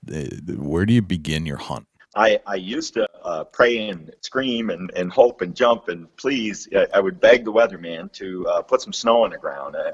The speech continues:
Speaker 2: I'm a lot like Joe Donito or, um, Jim Massett or, or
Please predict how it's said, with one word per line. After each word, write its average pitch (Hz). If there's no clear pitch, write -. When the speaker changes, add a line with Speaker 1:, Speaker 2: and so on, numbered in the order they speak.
Speaker 2:
I'm 95
a 98
lot 92
like 87
Joe 98
Donito 87
or, 71
um, 76
Jim 95
Massett 71
or, 73
or 80